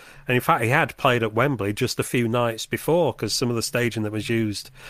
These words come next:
for Live Aid was actually part of what had been set up for his shows. But Bruce did not play. But, uh, one of our listeners did actually send in something about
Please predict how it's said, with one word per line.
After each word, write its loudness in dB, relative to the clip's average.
for -6
Live 2
Aid 2
was -4
actually -2
part 0
of -8
what -2
had -6
been 0
set -6
up -6
for -4
his 0
shows. -4
But -8
Bruce 2
did -4
not -2
play. -2
But, -2
uh, 4
one 2
of 2
our 2
listeners 2
did 2
actually 0
send 2
in 2
something -2
about 2